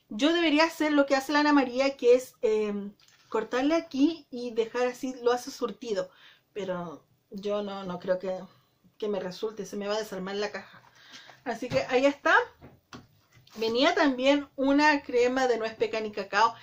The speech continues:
Estas cremas así de cuatrocientos M L no las vendo tanto, no sé qué onda, a mí no me salen. Eh, una vez a las quinientas sale y ya tengo varias de estas cremas,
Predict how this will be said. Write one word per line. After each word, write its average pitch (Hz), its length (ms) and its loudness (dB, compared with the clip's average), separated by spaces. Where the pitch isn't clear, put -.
Estas 285 380 4
cremas 277 460 4
así 269 120 -4
de 262 120 2
cuatrocientos 247 560 0
M 233 120 -2
L 247 260 2
no 247 200 -2
las 262 240 -2
vendo 220 380 0
tanto, 220 560 2
no 226 180 -2
sé 226 260 -2
qué 240 200 4
onda, 233 420 0
a 233 60 -2
mí 226 120 -2
no 262 120 0
me 285 100 6
salen. 220 760 0
Eh, 202 600 -4
una 294 200 6
vez 311 120 4
a - 20 4
las 330 160 0
quinientas 269 540 0
sale 294 480 0
y 285 240 4
ya 247 160 0
tengo 226 720 -4
varias 196 580 -4
de 202 80 -6
estas 208 220 -16
cremas, 220 500 -8